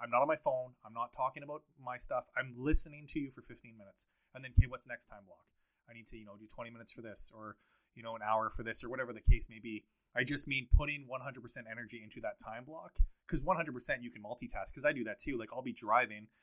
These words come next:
and if I have to do a phone call for us, right, I can t-, take it from the car. I can, you know, take it while I'm doing something else. But I'm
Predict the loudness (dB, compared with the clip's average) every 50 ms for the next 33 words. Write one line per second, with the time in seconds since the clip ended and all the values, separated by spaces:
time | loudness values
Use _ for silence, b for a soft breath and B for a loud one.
0 | b b b -6 -6 -4 0 4 6 6 6 4 2 -6 -8 -8 -8 -8 -10 -10
1 | -4 -4 -4 -4 -4 -6 -8 2 6 8 8 10 10 8 8 6 6 4 4 4
2 | 4 -2 -10 -18 -16 -16 -16 -16 6 6 8 8 8 2 -8 -14 -16 -8 2 6
3 | 6 6 6 4 2 -4 _ -10 -10 -10 -16 -18 -18 -18 -18 -18 0 2 2 2
4 | 2 -2 -10 -6 -4 -4 -2 -2 -4 -6 -8 -10 -10 -8 -6 -6 -8 -8 -8 -8
5 | -4 -4 0 0 0 0 b b b b b b _ 4 8 8 8 8 4 -2